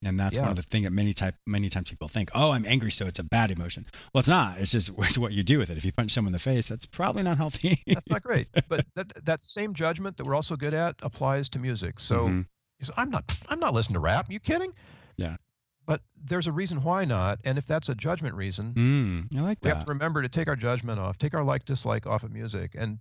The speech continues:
Speaker 2: actually investigate it for what it's got for us. What's
Speaker 1: Sure.
Speaker 2: it doing, you know, to our lizard brain? What do we
Speaker 1: Sure.
Speaker 2: feel? Fight, flight, freeze, feed, or the other, uh, mate?
Speaker 1: Hunger, yeah. Yeah, yeah, mate, yeah. The, you know, th-, that's a really good point because what I always tell people when it comes to self-development in general, anytime we're going through something or if we experience something, you just simply ask,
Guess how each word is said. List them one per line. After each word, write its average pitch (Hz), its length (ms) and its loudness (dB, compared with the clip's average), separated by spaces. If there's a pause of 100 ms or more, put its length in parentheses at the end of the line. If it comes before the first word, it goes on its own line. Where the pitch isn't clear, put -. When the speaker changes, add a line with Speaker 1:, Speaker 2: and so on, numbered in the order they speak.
(100)
Speaker 2:
actually 151 400 0
investigate 123 580 0
it 107 80 -4
for 110 80 -8
what 135 140 -2
it's 196 140 -4
got 95 240 0
for 76 160 -10
us. - 260 -14 (100)
What's 156 140 -4
Speaker 1:
Sure. 120 140 4
Speaker 2:
it - 20 2
doing, 151 340 2
you 92 160 -2
know, 98 120 2
to 101 120 -2
our 110 100 4
lizard 113 340 0
brain? 80 260 -4
What 104 80 -8
do 113 60 -6
we 104 80 -4
Speaker 1:
Sure. 110 120 2
Speaker 2:
feel? 95 200 0
Fight, 104 260 2
flight, 104 300 0
freeze, 104 460 -2 (420)
feed, 113 260 2
or 95 300 2
the 95 100 -2
other, 110 160 2 (160)
uh, 101 240 0
mate? 107 60 -2 (220)
Speaker 1:
Hunger, 101 100 -4
yeah. 110 140 2 (280)
Yeah, 160 140 6
yeah, 143 120 8
mate, 123 180 4
yeah. 110 100 4 (260)
The, 165 100 8
you 208 160 4
know, 185 180 2
th-, 160 180 -4
that's 185 160 6
a 190 60 2
really 185 140 4
good 143 120 2
point 151 220 2
because 123 240 4
what 139 180 4
I 269 80 4
always 254 200 2
tell 139 120 4
people 120 180 2
when 120 80 4
it 113 60 -2
comes 139 180 4
to 101 80 4
self-development 107 760 2
in 101 120 0
general, 98 480 2
anytime 151 460 4
we're 127 80 2
going 107 260 2
through 110 180 0
something 87 420 -2
or 92 80 0
if 92 220 -4
we 107 100 2
experience 170 440 -2
something, 95 260 -4
you 113 80 -2
just 127 160 2
simply 143 220 2
ask, 117 320 2